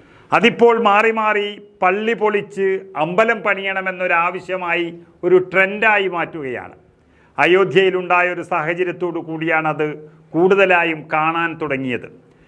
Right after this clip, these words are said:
രാമജന്മഭൂമിയും ബാബറി മസ്ജിദും എന്നൊരു തർക്കം പരിഹരിക്കുന്നതിന്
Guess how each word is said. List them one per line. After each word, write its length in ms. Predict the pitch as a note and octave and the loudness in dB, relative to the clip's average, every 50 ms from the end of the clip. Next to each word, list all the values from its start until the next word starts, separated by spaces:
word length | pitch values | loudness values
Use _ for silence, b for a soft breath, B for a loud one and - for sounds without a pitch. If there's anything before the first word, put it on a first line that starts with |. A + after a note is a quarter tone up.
| b b b C#3+ C#3+ | b b b 0 2
രാമജന്മഭൂമിയും 1000 | D#3 E3+ F3+ F3 D#3+ F3 E3+ E3+ E3+ E3+ D#3 E3 E3+ E3 E3 E3 E3 E3 E3 E3 E3+ E3 - - - C#3 C3+ | 2 2 2 2 2 0 0 0 -2 -2 0 -2 -2 -2 -2 -4 -4 -6 -6 -8 -12 -16 -18 -20 -8 -2 2
ബാബറി 400 | C#3+ D#3 E3 D#3+ F3+ E3+ E3+ E3+ D#3+ E3 | 2 2 2 2 2 2 2 0 -2 -4
മസ്ജിദും 400 | D3+ - - F3 E3 D#3 D#3+ D#3+ E3 | -6 -8 -8 -10 -6 -6 -4 -4 -4
എന്നൊരു 240 | D#3+ D#3+ D#3+ D#3 D#3 D#3+ E3 | -4 -4 -4 -4 -4 -2 -2
തർക്കം 380 | D#3 D3+ C#3 - E3+ E3+ D#3+ D#3+ D#3 D#3+ | -2 -2 -2 -2 -4 -4 -4 -4 -4 -2
പരിഹരിക്കുന്നതിന് 840 | D#3 D3 C#3+ C3+ E3 E3+ E3+ E3 E3+ D#3+ E3 E3 D#3 D#3 D#3+ D#3+ | -2 -2 0 0 0 0 0 -2 -4 -6 -4 -4 -4 -4 -2 -2